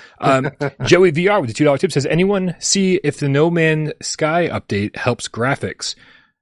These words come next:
Speaker 1: Um, okay, so I, somebody needs to tell Hello Games to stop releasing their updates on Wednesdays, right?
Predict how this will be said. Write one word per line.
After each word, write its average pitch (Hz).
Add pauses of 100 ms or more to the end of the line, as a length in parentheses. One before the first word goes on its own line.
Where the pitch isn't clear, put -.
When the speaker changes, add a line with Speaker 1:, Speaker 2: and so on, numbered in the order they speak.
(460)
Speaker 1:
Um, 101 (180)
okay, 117
so 107 (960)
I, -
somebody 165
needs 127
to -
tell 117
Hello 107
Games 95
to 90
stop -
releasing 101
their 95
updates 95
on 92
Wednesdays, 87 (500)
right? 95